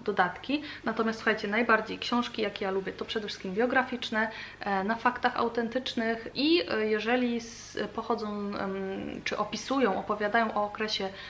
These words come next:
drugiej wojny światowej, to, to tak, to jest moja, słuchajcie, tematyka. Tutaj na przykład książka, którą pochłonęłam w dwa wieczory, czyli Tajemnica z Auschwitz, prawdziwa historia,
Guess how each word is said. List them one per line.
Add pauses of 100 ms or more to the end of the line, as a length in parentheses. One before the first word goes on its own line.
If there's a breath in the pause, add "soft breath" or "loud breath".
(160 loud breath)
drugiej
wojny
światowej,
to,
to
tak,
to
jest
moja,
słuchajcie,
tematyka. (280 loud breath)
Tutaj
na
przykład
książka,
którą
pochłonęłam
w
dwa
wieczory,
czyli
Tajemnica
z
Auschwitz, (260 loud breath)
prawdziwa
historia,